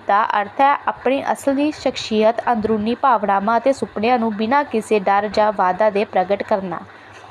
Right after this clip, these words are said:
ਆਜ਼ਾਦੀ ਮਨੁੱਖੀ ਜੀਵਨ ਦਾ ਮੁੱਖ ਅਧਿਕਾਰ ਹੈ। ਕਵੀ ਅਤੇ ਲੇਖਕ ਲਈ ਆਜ਼ਾਦੀ ਦਾ ਮਤਲਬ ਹੈ ਵਿਚਾਰਾਂ ਦੀ ਆਜ਼ਾਦੀ, ਕਲਪਨਾ ਦੀ ਆਜ਼ਾਦੀ ਅਤੇ ਰਚਨਾ ਦੀ ਆਜ਼ਾਦੀ।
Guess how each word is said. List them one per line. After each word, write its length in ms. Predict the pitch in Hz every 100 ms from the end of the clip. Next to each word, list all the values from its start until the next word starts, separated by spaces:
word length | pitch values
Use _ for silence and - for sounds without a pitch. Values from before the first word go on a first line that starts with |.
| - - -
ਆਜ਼ਾਦੀ 540 | 247 254 262 254 269 294
ਮਨੁੱਖੀ 420 | 285 240 - 277
ਜੀਵਨ 420 | 214 220 226 240
ਦਾ 180 | 220 220
ਮੁੱਖ 300 | 226 240 -
ਅਧਿਕਾਰ 480 | 214 214 214 202 190
ਹੈ। 160 | 202 196
ਕਵੀ 540 | 190 240 240 302 294
ਅਤੇ 200 | 247 269
ਲੇਖਕ 400 | 247 214 - 247
ਲਈ 220 | 240 233
ਆਜ਼ਾਦੀ 600 | - 214 196 208 190 233
ਦਾ 140 | 247 254
ਮਤਲਬ 400 | 208 196 196 196
ਹੈ 160 | 220
ਵਿਚਾਰਾਂ 520 | 233 226 - 202 208 214
ਦੀ 180 | 262
ਆਜ਼ਾਦੀ, 480 | 277 254 262 226 269 269 - - - -
ਕਲਪਨਾ 440 | - 196 208 208 214
ਦੀ 160 | 262
ਆਜ਼ਾਦੀ 540 | 277 240 240 226 262 262
ਅਤੇ 200 | 262 254
ਰਚਨਾ 380 | 202 - 190
ਦੀ 200 | 185 190
ਆਜ਼ਾਦੀ। 500 | 185 185 196 185 208